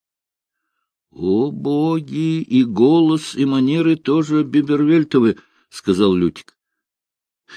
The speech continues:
Нет ли у кого лоскутка красной китайки?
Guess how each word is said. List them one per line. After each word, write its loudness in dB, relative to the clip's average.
Нет -2
ли -4
у -2
кого -2
лоскутка -4
красной -8
китайки? -8